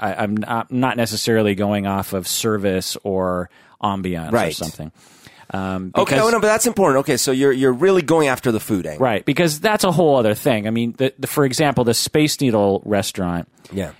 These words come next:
Speaker 1: Everyone has to go there
Speaker 2: Right.
Speaker 1: every few years.
Speaker 2: 'Cause of the, uh, ambiance and si-, and the, the view.
Speaker 1: And, but the food is terrible.
Speaker 2: Yeah.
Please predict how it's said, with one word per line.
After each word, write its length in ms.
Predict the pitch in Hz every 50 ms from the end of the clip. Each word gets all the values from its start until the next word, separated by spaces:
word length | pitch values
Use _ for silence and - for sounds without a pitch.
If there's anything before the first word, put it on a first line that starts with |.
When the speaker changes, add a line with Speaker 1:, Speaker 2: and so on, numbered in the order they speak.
| _ _ -
Speaker 1:
Everyone 420 | 165 175 170 175 156 139 127 120 113
has 300 | 117 117 113 110 - -
to 80 | - 101
go 240 | 87 104 101 104 98
there 440 | 90 87 85 85 85 82 82 85 -
Speaker 2:
Right. 280 | 110 113 98 73 67 -
Speaker 1:
every 280 | 117 113 98 101 104 101
few 300 | - - - 101 95 92
years. 540 | 92 92 92 90 87 85 87 85 - - -
Speaker 2:
'Cause 140 | 123 101
of 80 | 110 101
the, 160 | 98 104 104 98
uh, 260 | 95 90 90 87 82 -
ambiance 460 | - 117 117 117 117 110 101 101 95 98
and 100 | 98 90
si-, 220 | - - 120 104 -
and 180 | 101 98 95
the, 140 | 95 90 82 82 - -
the 200 | - 92 90 85
view. 280 | 80 98 165 180 85 - _ _ - _ _ _ -
Speaker 1:
And, 400 | 123 123 120 120 117 113 104 -
but 140 | 101 127 -
the 80 | 127 110
food 280 | - - 175 160 123
is 120 | 117 - -
terrible. 480 | - 123 110 101 87 82 - - - -
Speaker 2:
Yeah. 60 | 110